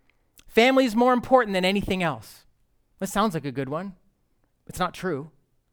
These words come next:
And in some families that were really, really tight, that would have been really great until something went wrong. And then something started to blow apart and spread through every corner and branch of the family tree. Why? Because you're so tight.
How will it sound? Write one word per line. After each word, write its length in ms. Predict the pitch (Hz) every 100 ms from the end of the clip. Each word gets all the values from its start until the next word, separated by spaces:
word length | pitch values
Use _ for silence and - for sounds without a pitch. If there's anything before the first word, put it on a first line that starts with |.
| _ _ _ _ _ _ _ _ _ _ _ _ _
And 120 | 208
in 100 | 226
some 280 | - 294 320
families 580 | 262 262 247 254 277 214
that 140 | 247
were 160 | 220 208
really, 380 | 202 294 339 330
really 260 | 311 302
tight, 400 | 277 247 320 285 - _
that 160 | 247 311
would 120 | 311
have 80 | 302
been 180 | 294
really 240 | 277 311 294
great 320 | 233 294 269
until 220 | 214 233
something 400 | 196 220 208 214
went 160 | 202 185
wrong. 340 | 175 151 135 113 _ _ _ _ _ _ _ _ _ _ _ _ _ _ _
And 100 | 165
then 100 | 151
something 680 | - - 214 208 214 220 214
started 480 | - - 175 175 151
to 140 | 151
blow 420 | 127 135 151 170
apart 400 | 185 180 175 151 160
and 140 | 151
spread 380 | - - 190 180
through 180 | 175 160
every 300 | 196 202 208
corner 380 | - 196 190 180
and 100 | 147
branch 260 | 175 175
of 60 | 160
the 60 |
family 280 | 156 175 165
tree. 200 | 139 185
Why? 200 | 156 254
Because 300 | 214 220 214
you're 80 | 220
so 260 | - 294 285
tight. 360 | - 247 208